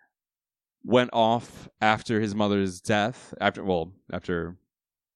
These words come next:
his wife slash this kid's mother's death, and, uh, became a detective in Rhyme City, which was a city founded where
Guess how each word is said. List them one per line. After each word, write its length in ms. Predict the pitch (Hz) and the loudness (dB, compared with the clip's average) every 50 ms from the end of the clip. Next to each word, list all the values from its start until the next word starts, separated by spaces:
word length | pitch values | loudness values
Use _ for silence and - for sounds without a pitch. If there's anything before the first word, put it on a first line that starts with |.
| _ _ _ _ - | _ _ _ _ -8
his 120 | - 98 87 | -6 -6 -2
wife 320 | 87 90 87 82 87 85 - | 0 0 0 0 -2 -6 -10
slash 360 | - - 90 85 85 - - | -6 -4 -4 -4 -4 -6 -6
this 140 | - 87 - | -8 -8 -6
kid's 220 | - 92 85 - | -4 -6 -6 -4
mother's 420 | - 85 82 85 82 85 85 85 85 - _ _ _ - - - - _ | -4 -4 -2 -2 -2 -2 -2 -4 -6 -10 _ _ _ -20 -20 -20 -20 _
death, 380 | - 101 90 80 87 - - _ _ _ _ _ _ _ _ _ _ _ | -4 -2 -2 0 -2 -6 -10 _ _ _ _ _ _ _ _ _ _ _
and, 560 | - 110 98 95 92 90 90 90 90 85 87 | -6 -2 0 0 0 0 0 -2 -4 -6 -8
uh, 500 | - 90 90 90 90 87 85 85 82 80 80 - _ | -6 -2 -2 0 0 0 -2 -4 -4 -6 -8 -8 _
became 260 | 104 - - 104 95 | -10 -6 -6 -6 -6
a 60 | 92 | -6
detective 420 | - 90 - 101 90 - - 98 | -8 -4 -2 -2 -2 0 0 -2
in 100 | 92 90 | 0 0
Rhyme 280 | 90 92 90 87 92 113 | 0 0 0 0 -2 -4
City, 440 | - - 104 92 90 87 87 98 107 - _ _ _ _ _ _ _ _ _ _ | -4 -4 -2 -2 -2 -2 -4 -6 -6 -10 _ _ _ _ _ _ _ _ _ _
which 340 | 90 95 92 90 82 - | 0 2 2 2 0 -2
was 200 | 117 101 98 90 | 0 0 0 0
a 100 | 98 95 | 0 -2
city 240 | - - 131 120 117 | 0 -2 -2 -2 -2
founded 540 | 113 - 120 110 107 101 98 101 95 92 85 | -2 0 0 0 0 0 0 0 0 0 0
where 400 | 95 95 92 90 87 85 82 - | 0 2 2 2 2 0 -2 -6